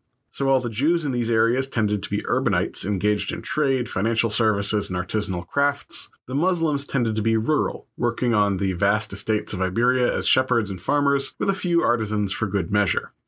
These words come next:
In this context, Jews and Muslims were providing a vital and valuable set of services to the somewhat prostrate medieval European economy, and as a result, the leaders of Europe offered the Jews and Muslims protection.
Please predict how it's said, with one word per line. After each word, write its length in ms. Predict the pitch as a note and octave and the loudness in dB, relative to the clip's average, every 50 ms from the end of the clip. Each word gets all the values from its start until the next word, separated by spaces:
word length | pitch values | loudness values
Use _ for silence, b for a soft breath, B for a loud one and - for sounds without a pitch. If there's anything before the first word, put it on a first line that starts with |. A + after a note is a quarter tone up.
| _ _ _ _ _ _ _ _ _ _ - - F3 | _ _ _ _ _ _ _ _ _ _ 4 6 6
In 80 | G3+ | 6
this 160 | A3 A3 G#3 - | 6 4 2 2
context, 600 | - E3 B2+ A2+ - A2+ F#2 - - - - - | 2 2 2 2 2 0 0 0 -2 -6 -8 -4
Jews 280 | A#2+ C#3+ E3 F#3 F#3 | -2 0 0 2 2
and 100 | G3 F3 | 0 2
Muslims 640 | C#3 B2 A#2 G#2+ B2 B2 B2 B2 A#2+ A2+ - - - | 2 2 2 2 2 2 2 2 2 0 -2 -2 -2
were 120 | - C3 | -2 -2
providing 400 | G#2 B2 A#2+ C3 B2+ B2+ B2+ B2 | -2 0 0 2 2 2 2 2
a 100 | A#2+ A2+ | 0 0
vital 400 | G#2 F#2 A2+ B2 C#3 D#3 D#3 D3 | 0 2 2 2 2 2 2 2
and 120 | A#2+ A2 G2+ | 2 0 2
valuable 560 | G2+ G2+ G#2+ A#2 B2 A#2+ G#2+ G#2 G#2 G#2 G#2 | 2 2 4 4 4 2 2 2 2 2 2
set 240 | G#2 - - A#2 F2 | 0 0 0 0 0
of 80 | - | 0
services 640 | - - - F#3 F3 - A2+ - - - - A2 - | 0 2 2 2 2 2 0 0 -2 -2 -2 -2 -2
to 140 | - D3+ D3 | -2 -2 0
the 360 | D3 D3 C#3+ C#3+ C#3 C3+ B2 | 0 2 2 2 2 2 0
somewhat 400 | - - B2 A#2 A2 G#2+ G#2+ - | 0 2 2 2 4 2 2 0
prostrate 680 | - - G#2 G2 G2+ - - - - G2 F#2+ G#2 - | -2 0 0 2 2 0 0 0 0 2 2 2 0
medieval 420 | - G#2+ G#2+ G#2 G#2 G2 G#2+ G#2+ G2+ | 0 2 2 2 2 2 2 2 2
European 440 | F#2 F#2+ F#2+ F#2 - - G2+ F#2 F2 | 2 2 2 0 0 0 0 0 0
economy, 540 | F2 - - C#3+ C3+ B2 G2 F2 E2+ - _ _ _ _ _ _ _ _ - | 0 0 0 2 2 2 2 0 -4 -8 _ _ _ _ _ _ _ _ -4
and 140 | A2+ A#2 B2 | 0 2 2
as 140 | B2 A2 | 2 2
a 40 | A2+ | 2
result, 380 | A2 G#2+ G#2 A#2+ A2+ G#2+ E2+ - | 2 0 2 2 0 0 0 -2
the 80 | A#2+ | -4
leaders 360 | A#2+ C3 C#3+ D#3 F3 E3 E3 E3 | -2 0 0 2 2 0 0 -2
of 120 | C3+ A#2 | -2 0
Europe 260 | A2+ A2 B2 C#3 - | 2 2 2 2 0
offered 300 | - F#2+ F#2+ - B2 A#2 | -2 -2 0 0 0 0
the 80 | A2 A2+ | 2 2
Jews 260 | G#2+ - G2+ G2+ G#2+ | 0 2 2 2 2
and 120 | A#2+ A#2 | 2 2
Muslims 400 | G2 F#2 E2+ E2+ F2 F2 E2+ - | 2 2 0 0 -2 -2 -4 -2
protection. 580 | - - A2+ - D#3 D3+ - - - - - - | -2 -2 0 2 2 2 2 0 -2 -2 -4 -8